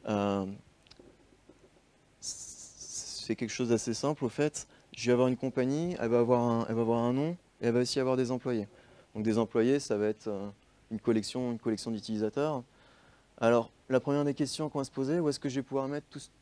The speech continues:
toutes mes ques-, toutes mes méthodes de, de find, euh, mes filters, mes filtres, et cetera.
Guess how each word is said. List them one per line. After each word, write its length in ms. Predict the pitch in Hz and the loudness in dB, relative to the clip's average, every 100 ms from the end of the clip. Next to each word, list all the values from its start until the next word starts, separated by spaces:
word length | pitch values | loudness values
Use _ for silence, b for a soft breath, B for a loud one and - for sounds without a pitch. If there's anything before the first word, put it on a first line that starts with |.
| - - | -12 -12
toutes 120 | 123 | -6
mes 120 | 143 | -4
ques-, 260 | 135 135 - _ | -2 -4 -6 _
toutes 160 | - 135 | -16 -10
mes 180 | 135 131 | -6 -4
méthodes 420 | 131 - 147 131 | -6 -4 -4 -2
de, 260 | 123 117 | -2 -2
de 120 | 110 110 | -2 -4
find, 480 | - 139 151 135 117 B B B - | -4 -2 -2 -6 -8 B B B -2
euh, 500 | 107 107 107 104 107 | 2 4 4 2 0
mes 140 | 110 | -4
filters, 520 | 110 131 113 123 127 131 | -4 -4 -2 0 0 0
mes 120 | 117 | -2
filtres, 440 | - 147 - 117 - | -2 -4 -4 -8 -8
et 60 | 117 | -10
cetera. 420 | 113 110 117 | -8 -4 -4